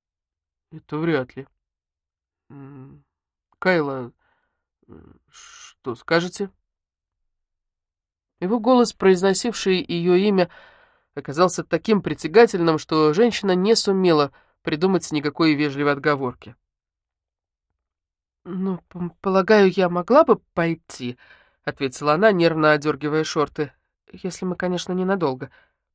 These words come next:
Она снова села на стул, чтобы обуть сандалии, а, поднимаясь на ноги, послала Бэбсу зловещий взгляд. «Ну, я готова». Тревор взял её под локоток, и они вместе спустились по ступеням крыльца.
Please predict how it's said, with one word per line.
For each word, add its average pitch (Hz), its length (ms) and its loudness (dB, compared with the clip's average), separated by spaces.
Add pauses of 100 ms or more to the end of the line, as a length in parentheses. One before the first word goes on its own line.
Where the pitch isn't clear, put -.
(220)
Она 151 280 -2
снова 139 280 -4
села 165 260 4
на 190 140 2
стул, 285 240 0
чтобы 190 360 2
обуть 180 280 2
сандалии, 151 540 2
а, 147 100 2
поднимаясь 180 500 0
на 254 100 6
ноги, 214 220 4
послала 190 440 4
Бэбсу 190 360 0
зловещий 180 600 0
взгляд. 170 480 2 (1040)
«Ну, 160 640 -10 (1120)
я 170 160 -2
готова». 240 460 4 (1300)
Тревор 247 380 4
взял 214 260 4
её 202 220 2
под 185 160 -4
локоток, 180 500 0
и 165 40 4
они 165 220 2
вместе 202 380 -2
спустились 170 560 -4
по 160 120 -8
ступеням 147 400 -2
крыльца. 139 460 -6